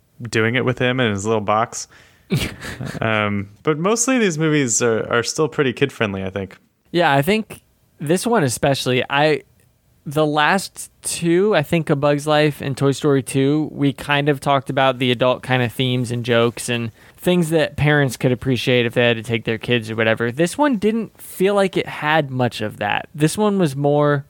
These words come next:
Speaker 2: just a straight up kids movie, which it hasn't been the direction Pixar's been going. So that was really shocking to me to watch it and think there's not really a whole lot here that I find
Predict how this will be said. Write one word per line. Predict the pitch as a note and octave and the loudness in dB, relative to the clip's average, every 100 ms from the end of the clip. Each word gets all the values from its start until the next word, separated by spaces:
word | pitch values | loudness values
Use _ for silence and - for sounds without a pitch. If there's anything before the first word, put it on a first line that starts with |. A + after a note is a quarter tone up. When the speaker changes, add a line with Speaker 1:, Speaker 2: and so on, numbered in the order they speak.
| _ - _ - | _ -20 _ -4
Speaker 2:
just | D#3+ D#3+ | -2 0
a | A3 | -2
straight | - F#3+ F3+ | 0 0 2
up | F3 D#3 _ _ | 2 -2 _ _
kids | - D#3 D#3+ D3 B2 C3 | -6 0 0 0 -4 -4
movie, | B2+ C#3+ D3 B2+ A2+ A2 | 0 2 2 0 -2 -4
which | - C#3 C#3 - - _ _ - | -4 0 0 -2 -8 _ _ -8
it | |
hasn't | C3+ - A#3+ D4+ C4 - | -4 0 0 0 -6 -4
been | G3 G3 F#3+ | -2 0 0
the | F#3 | 0
direction | D#3+ E3 F3 - D3 | 2 2 0 -4 -4
Pixar's | F3 E3+ - E3 D3 | -2 -2 0 0 0
been | B2+ C#3+ C3 | 0 0 2
going. | B2+ D#3+ A#2 A2 | 2 2 0 -4
So | - D#3 D3+ G#2+ | -6 0 0 0
that | D#3 | 0
was | F#3 F#3 | 2 0
really | F3+ F#3+ | 0 0
shocking | D3 D#3+ D#3 E3 | 2 0 0 -2
to | D3+ | -2
me | D3 | 0
to | C3 | 0
watch | B2+ C3+ - | 2 0 0
it | C#3 | -2
and | C3 A#2+ | -2 -4
think | C#3 C3+ - _ - - | -2 -2 -6 _ -20 -4
there's | D3+ C#3+ | -2 0
not | G3 | 0
really | G3+ G#3+ G3 | 2 2 2
a | |
whole | C#3+ - E3+ | -2 0 0
lot | E3+ D#3 - | 2 0 -2
here | C3 D3+ C#3+ C#3 - | 0 2 2 0 -4
that | B2+ C#3 C3 B2+ A#2+ _ - | -4 0 2 2 0 _ -4
I | C3 C3+ D3 | 0 2 2
find | C#3+ C3+ A#2+ A2 G#2+ A2+ | 0 -4 -2 -2 -4 -8